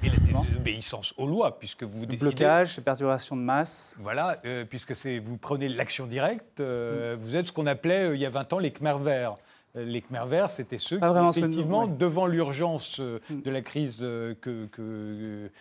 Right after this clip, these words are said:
Speaker 1: que crée le, la, la crise environnementale, tous les moyens sont bons,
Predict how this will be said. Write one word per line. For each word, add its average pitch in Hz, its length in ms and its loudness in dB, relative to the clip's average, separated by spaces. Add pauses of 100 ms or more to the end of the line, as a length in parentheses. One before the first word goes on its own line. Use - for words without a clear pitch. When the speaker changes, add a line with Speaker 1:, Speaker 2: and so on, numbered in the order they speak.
(180)
Speaker 1:
que - 100 -12
crée 147 260 -2
le, 117 320 -4
la, 101 440 -6
la 104 120 -10
crise 135 240 -6
environnementale, 107 840 -6 (260)
tous 180 100 0
les 151 80 2
moyens 131 300 -6
sont 185 120 -2
bons, 156 200 -2